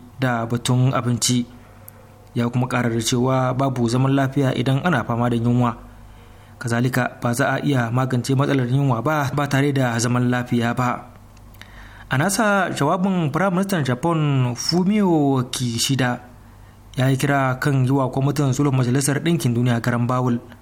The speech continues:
Ya bayyana rashin jin daɗinsa game da gazawar da aka yi na mayar da martani ga mamayar da Rasha ta yi wa Ukraine,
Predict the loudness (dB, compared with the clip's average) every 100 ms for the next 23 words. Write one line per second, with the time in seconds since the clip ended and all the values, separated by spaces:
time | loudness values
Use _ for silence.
0 | -20 -20 -20 -20 -20 -14 -4 -2 0 2
1 | 2 0 0 0 0 0 0 2 2 2
2 | 2 0 0 2 2 0 -2 -2 0 2
3 | 2 0 0 -2 -2 0 0 0 -4 -18
4 | -20 -20 -20 -20 -6 0 2 2 2 0
5 | 0 -2 0 0 2 2 0 0 0 2
6 | 2 0 0 0 0 -2 0 0 2 0
7 | 0 0 0 -2